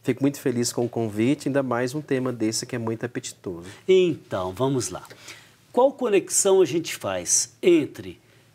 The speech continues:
Speaker 2: a ressurreição de Jesus e a alegria da Páscoa?
Speaker 1: Bom, primeiramente, eh, o mundo atual tem uma visão muito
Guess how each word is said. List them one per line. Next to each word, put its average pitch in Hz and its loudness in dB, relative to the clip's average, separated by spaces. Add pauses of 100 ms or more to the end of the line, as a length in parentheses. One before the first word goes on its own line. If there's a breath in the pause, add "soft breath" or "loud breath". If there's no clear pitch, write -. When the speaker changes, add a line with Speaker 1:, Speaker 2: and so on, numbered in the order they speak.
(140 soft breath)
Speaker 2:
a 123 -2
ressurreição 202 2
de 185 -6
Jesus 170 0 (240 soft breath)
e 208 2
a 190 6
alegria 147 4
da 120 -4
Páscoa? - -12 (520 loud breath)
Speaker 1:
Bom, 139 2
primeiramente, 151 0
eh, 95 -4 (320)
o 120 -2
mundo 127 0
atual 117 0
tem 127 0
uma 127 0
visão 123 0
muito 147 0